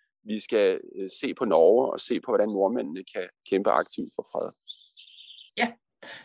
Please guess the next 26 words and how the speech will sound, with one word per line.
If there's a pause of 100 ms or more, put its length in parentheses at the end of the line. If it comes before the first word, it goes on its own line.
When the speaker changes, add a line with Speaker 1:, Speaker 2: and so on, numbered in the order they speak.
(260)
Speaker 2:
men
du
var
lidt
inde
på
det.
Altså,
verden
er
jo
et
rimelig
usikkert
sted.
Det
er
ikke
altid,
vi
kan
stole
på
U
S
A.